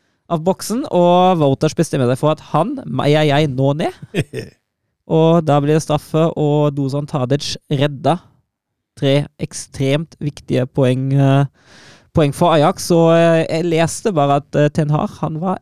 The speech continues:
Speaker 1: ikke fornøyd med det Ajax presterte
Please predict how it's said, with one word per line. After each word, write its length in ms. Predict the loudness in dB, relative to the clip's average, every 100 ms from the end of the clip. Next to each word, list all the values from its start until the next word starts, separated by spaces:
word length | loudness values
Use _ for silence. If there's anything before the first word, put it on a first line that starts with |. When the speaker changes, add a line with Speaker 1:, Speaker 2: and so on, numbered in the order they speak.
| _
Speaker 1:
ikke 460 | -12 -12 _ -4 -4 _ _
fornøyd 400 | -10 -6 -6 -6 -10
med 180 | -6 -2
det 140 | -2
Ajax 260 | -2 -4 -6
presterte 680 | -10 -6 -6 -6 -6 -4 -6